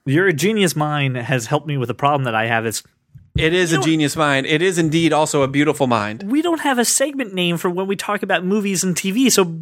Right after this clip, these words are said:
Speaker 1: so Brian,
Speaker 2: Uh,
Speaker 1: it is now time to talk about the world of movies and television, because That Kind of Nerd is going to go screen to screen. Okay, so the theme song is coming. We'll, we'll
Speaker 2: We'll
Speaker 1: work
Speaker 2: figure
Speaker 1: it
Speaker 2: it out. We'll figure it out.
Speaker 1: If you've got a theme song, send it to us.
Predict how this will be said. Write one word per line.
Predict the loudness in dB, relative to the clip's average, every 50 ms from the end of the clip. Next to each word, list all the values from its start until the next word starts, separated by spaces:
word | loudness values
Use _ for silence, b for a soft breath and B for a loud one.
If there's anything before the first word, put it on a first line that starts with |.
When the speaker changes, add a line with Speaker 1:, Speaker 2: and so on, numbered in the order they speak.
| -6
Speaker 1:
so | 0 2 2
Brian, | 2 4 4 4 4 4 2 2 2 0 0 -2 -4 -6 -8 -8 -8
Speaker 2:
Uh, | -10 -12 _ _ _ _ _
Speaker 1:
it | -2 0
is | 0 2 2
now | 0 0 0 0
time | -2 -2 -2 -2 -2 -2 -2
to | -4
talk | -6 -6 -6 -6 -6 -4 -4 -2
about | -2 0 -2 -2 0 2
the | 2 2
world | 2 2 2 2 2 2 0 0 0
of | 0 0
movies | 2 2 2 0 0 -2
and | -4 -4 -4
television, | -2 -2 -2 -2 -4 -4 -4 -4 -4 -6
because | -6 -4 -2 -2 -2 -2
That | -2 -4 -4 -4 -4
Kind | -4 -4 -4
of | -2 -2
Nerd | 0 0 0 0
is | 0 -2 -2
going | -2 -2 -2 -2 -2
to | -2 -2
go | 0 0 0 2 2 0 -2 b b b b b b
screen | -6 -6 -4 -2 -2 -2 -2 -2 -4 -4 -6 -8 _ -4
to | -2 0
screen. | 2 0 0 -2 -4 -6 -6 -10 -16 _ _ _ _ _ _ _ _ _ _ -4
Okay, | -2 0 0 0
so | 0 0 0
the | 0 -2 -4
theme | -4 -4 -2 -2 0 0 -2 -2
song | -2 -2 -2 -2 0 0 0 0 -2 -2 -2 -4 -2
is | -2 -2 -2 -4 -8 -12 _ _ _ _ _ _ _ _
coming. | -8 -6 -6 -6 -6 -10 -14 -16 _ _ _ -10
We'll, | -10 -10 -12 _ _
we'll | 0 2
Speaker 2:
We'll | 4 4
Speaker 1:
work | 4
Speaker 2:
figure | 2 0 0 0
Speaker 1:
it | 0
Speaker 2:
it | 0 0
out. | 0 0 -2 -2 -4
We'll | -4 -4
figure | -2 0 0 2 2 2
it | 4 4
out. | 4 2 2 0
Speaker 1:
If | 0 0
you've | 0 0 0 0
got | 0 0 0
a | 0
theme | 0 0 -2 0 0
song, | 0 -2 -2 -2 -2
send | -2 -2 -2
it | -2 -2
to | -4 -8 -12
us. | -12 -12 -14 -16